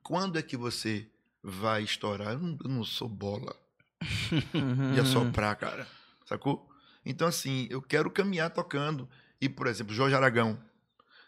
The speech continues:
Speaker 1: veio dar uma, uma, uma exceção maior na carreira dele depois de veterano.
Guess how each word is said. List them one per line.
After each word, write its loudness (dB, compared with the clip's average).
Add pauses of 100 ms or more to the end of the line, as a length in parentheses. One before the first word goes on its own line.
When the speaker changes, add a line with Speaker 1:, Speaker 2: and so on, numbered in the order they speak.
Speaker 1:
veio 2
dar -2
uma, -2
uma, -6
uma -6 (140)
exceção -4
maior 0
na -4
carreira 0
dele -2
depois -2
de -4 (520)
veterano. 4